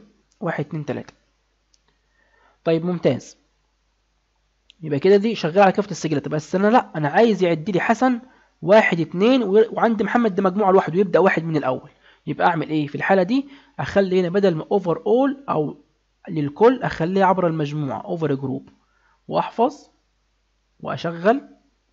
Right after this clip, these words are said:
بص كده، عدي لي واحد، اتنين، وراح عند محمد بدأ مجموعة جديدة، راح عدي لي واحد من الأول. ده بالنسبة ليه؟ لترتيب البيانات في ال-،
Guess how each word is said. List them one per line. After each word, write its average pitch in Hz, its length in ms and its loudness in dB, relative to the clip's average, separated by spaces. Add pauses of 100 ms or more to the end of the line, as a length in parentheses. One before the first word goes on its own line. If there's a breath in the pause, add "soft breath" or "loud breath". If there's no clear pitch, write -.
(1600)
بص 151 220 -10
كده، 208 320 -2 (180)
عدي 143 320 -2
لي 139 80 -4
واحد، 160 180 -2
اتنين، 208 560 -4
وراح 160 260 -6
عند 196 200 -2
محمد 202 320 -2
بدأ 190 160 0
مجموعة 180 340 -2
جديدة، 214 280 -2
راح 180 100 2
عدي 160 240 -4
لي 175 60 0
واحد 160 240 0
من 139 80 -4
الأول. - 240 -8 (880)
ده 156 140 -4
بالنسبة 165 380 -4
ليه؟ 160 200 0 (340 loud breath)
لترتيب 165 600 -2 (280)
البيانات 139 640 -2 (140)
في 170 320 -6 (100)
ال-، 170 840 -4